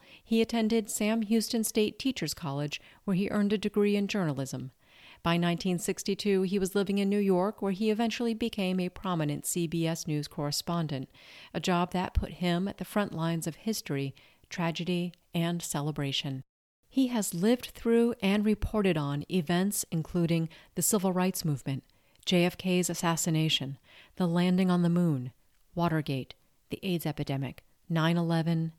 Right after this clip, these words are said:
and many more. Unlike ordinary Americans, his press pass gave him access to decades of historic moments where he witnessed the character of our nation from the front row. Now, at eighty-nine years old,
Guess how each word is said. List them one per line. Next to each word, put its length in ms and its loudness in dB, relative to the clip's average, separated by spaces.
and 300 0
many 440 -2
more. 360 -6
Unlike 320 4
ordinary 440 2
Americans, 600 2
his 200 2
press 260 -4
pass 320 -2
gave 160 2
him 220 0
access 460 -2
to 100 -4
decades 500 0
of 120 -2
historic 460 0
moments 460 2
where 120 2
he 160 2
witnessed 460 -2
the 60 -8
character 680 -2
of 100 -4
our 180 2
nation 420 0
from 180 -4
the 80 -4
front 340 -2
row. 320 -2
Now, 480 0
at 220 -4
eighty-nine 520 4
years 220 2
old, 300 0